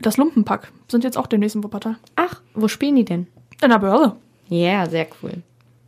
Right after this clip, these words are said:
Speaker 1: Mhm. Ach ja.
Speaker 2: Ja, da wären wir auch wieder nochmal bei den Donuts, weil nach unserem Interview hatten die nämlich schon die Autogrammstunde.
Speaker 1: Ja, wir bleiben einfach einmal komplett bei den Donuts.
Speaker 2: Ja,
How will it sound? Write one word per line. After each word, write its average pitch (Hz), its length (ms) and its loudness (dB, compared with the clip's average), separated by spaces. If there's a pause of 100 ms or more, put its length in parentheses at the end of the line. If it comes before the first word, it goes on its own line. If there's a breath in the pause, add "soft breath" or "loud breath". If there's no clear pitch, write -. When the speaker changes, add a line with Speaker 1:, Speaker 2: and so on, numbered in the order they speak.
(160)
Speaker 1:
Mhm. 185 420 2 (1300 loud breath)
Ach 208 220 2
ja. 170 300 -6 (220 loud breath)
Speaker 2:
Ja, 254 220 2
da 202 120 4
wären 240 160 4
wir 262 120 4
auch 240 100 4
wieder 208 200 4
nochmal 247 320 -4
bei 185 160 0
den 180 160 2
Donuts, 185 500 0
weil 208 80 0
nach 294 220 2
unserem 240 260 0
Interview 202 540 -4
hatten 220 220 -2
die 214 120 4
nämlich 220 300 0
schon 214 260 2
die 202 120 0
Autogrammstunde. 175 1080 -4 (120)
Speaker 1:
Ja, - 160 -2 (100)
wir 226 140 2
bleiben 202 320 4
einfach 190 260 -4
einmal 196 260 -2
komplett - 320 -8
bei - 120 -8
den - 120 -6
Donuts. 165 420 2
Speaker 2:
Ja, 165 160 -2